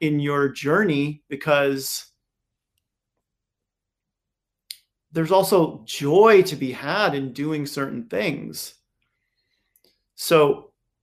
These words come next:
like, I think one of your first questions to me was, like, it was about, "Oh, well, are, do you find yourself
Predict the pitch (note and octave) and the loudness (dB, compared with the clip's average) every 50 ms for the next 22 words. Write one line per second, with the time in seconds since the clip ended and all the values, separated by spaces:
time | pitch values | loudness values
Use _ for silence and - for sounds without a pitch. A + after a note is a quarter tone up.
0 | _ _ _ - D3+ D3 - - - - _ _ _ - D#3+ D#3 - - C#3+ B2+ | _ _ _ 0 0 0 0 -2 -10 -20 _ _ _ -20 -20 -18 -14 -12 -12 -6
1 | - F3+ E3+ D#3+ D#3+ - D3+ D3+ D#3 D#3 D#3 D3+ D3 C#3+ - D#3 D3+ C#3 - - | -2 -2 0 -2 -2 -4 -4 -4 -2 -2 -2 -4 -4 -4 -2 -2 -2 -2 -2 -2
2 | - G#3 C4 A#3+ A#3 - G#3 F#3 F3 E3 D#3+ - - - - D3+ D3 E3+ G3+ A3 | 2 2 4 4 2 2 2 2 2 2 2 0 0 -4 -6 -4 0 2 4 4
3 | G#3 F#3+ F3 E3 E3 D#3 C#3+ D3+ D3+ C#3+ C#3 - - - _ _ _ - D#3+ D3+ | 4 4 4 4 2 2 2 2 2 2 2 0 -6 -16 _ _ _ -6 -4 -2
4 | D3+ C#3 C#3+ C3 - D3 D3 D3 C#3+ C#3+ C#3 - - _ _ _ - - C#3 C3+ | -2 -2 -4 0 2 2 4 4 2 2 0 -4 -10 _ _ _ -6 -4 -2 -2
5 | C#3+ - - - - - - - - - - - - C#3 C3+ C3 - D#3+ E3 E3 | -2 -2 -2 -4 -4 -6 -10 -14 -10 -8 -6 -6 -6 -8 -10 -6 0 2 4 4
6 | D#3+ D3+ D3 - D3+ C#3 C#3 - | 4 2 2 2 0 0 -2 -4